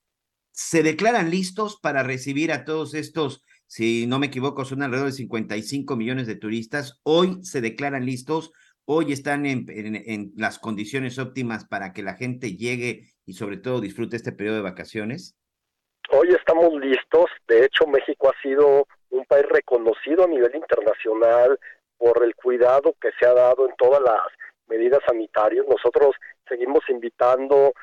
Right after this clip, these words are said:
Speaker 2: a los turistas, seguimos invitando a los empresarios a no bajar la guardia en los temas de, en los temas de cuidados sanitarios para que, para proteger la salud, que la salud es lo más importante que tenemos. Pero en temas de recibir a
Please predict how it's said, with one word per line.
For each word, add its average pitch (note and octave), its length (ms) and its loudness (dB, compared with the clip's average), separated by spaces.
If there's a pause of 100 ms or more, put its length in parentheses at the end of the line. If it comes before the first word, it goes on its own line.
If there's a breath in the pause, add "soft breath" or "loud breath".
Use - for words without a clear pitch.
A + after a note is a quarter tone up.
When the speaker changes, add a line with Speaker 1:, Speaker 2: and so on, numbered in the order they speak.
(160 loud breath)
Speaker 2:
a A#2+ 60 -2
los A#2 200 0
turistas, - 600 0
seguimos B2 340 0
invitando B2 400 0
a C#3 60 6
los B2 120 -2
empresarios A#2 600 0
a A2 60 4
no A#2+ 340 4 (400 loud breath)
bajar A#2 320 2
la C3 100 4
guardia B2+ 640 4 (320 loud breath)
en A2 160 -4
los A2+ 180 2
temas B2 280 2 (100)
de, G2 420 0 (240)
en A#2+ 80 -6
los A2+ 120 2
temas B2+ 260 2
de B2 80 -2
cuidados A#2 420 2
sanitarios A#2+ 560 -2 (100)
para G2+ 260 0 (100)
que, G2 340 0 (280)
para A2+ 180 0
proteger - 480 -2
la C#3 180 4
salud, B2+ 300 0
que E3+ 80 0
la C3+ 160 2
salud A#2+ 240 0
es B2 60 0
lo C#3+ 80 0
más - 200 -6
importante - 480 -4
que - 120 -12
tenemos. - 440 -10 (440 loud breath)
Pero A2+ 560 4 (260 loud breath)
en A2+ 240 -4
temas D3 420 2
de C3+ 120 6
recibir A#2+ 440 2
a A2+ 60 4